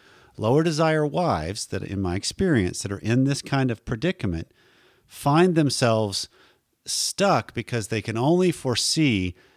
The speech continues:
if I say no and I stop or I change what it is that I want in this, one, I have to examine what do I really want out of this, 'cause sometimes I don't know.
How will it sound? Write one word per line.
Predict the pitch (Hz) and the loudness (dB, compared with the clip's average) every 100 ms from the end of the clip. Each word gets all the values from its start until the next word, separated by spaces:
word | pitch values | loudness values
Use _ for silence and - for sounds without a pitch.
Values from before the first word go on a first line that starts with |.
| _ _ | _ _
if | 101 - | -12 -10
I | 95 127 156 | -4 -2 -2
say | - 170 165 | 0 2 2
no | 143 98 95 98 104 | 2 0 -2 -6 -6
and | 101 101 | -6 -4
I | 113 143 | -2 -2
stop | - - 139 123 87 107 - | -4 -4 0 0 0 -2 -6
or | 98 98 | -4 -2
I | 98 127 | 0 -2
change | - - 156 160 156 131 | 0 2 4 6 4 2
what | 135 | 0
it | 131 | 2
is | 135 127 | 0 0
that | - 95 | -4 -2
I | 139 151 | 0 0
want | 135 180 156 | 2 2 0
in | 107 101 | -2 -2
this, | 90 87 - | 0 -2 0
one, | 120 143 165 | 2 4 4
I | 135 | 2
have | 120 123 | 2 0
to | - | 0
examine | 110 101 117 120 104 | -4 0 2 2 2
what | 98 110 | 2 4
do | 107 | 4
I | |
really | 107 110 107 | 4 4 2
want | 104 107 101 | 2 2 2
out | 90 85 | 0 -4
of | - | -8
this, | 78 104 - | -8 -6 -6
'cause | 98 | -6
sometimes | 110 101 123 113 | -4 -2 -2 0
I | |
don't | 110 110 | 0 0
know. | 104 - | -2 -6